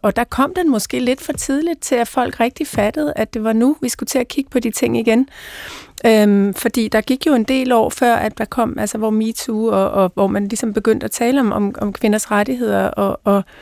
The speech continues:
og seksualiseringen af, af, øh,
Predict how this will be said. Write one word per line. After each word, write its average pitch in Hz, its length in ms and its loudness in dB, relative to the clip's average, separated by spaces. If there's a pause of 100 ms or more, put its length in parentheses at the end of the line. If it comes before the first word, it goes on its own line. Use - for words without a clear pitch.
(720)
og 202 120 -2
seksualiseringen 208 800 2
af, 196 260 2
af, 202 240 0 (520)
øh, 196 320 2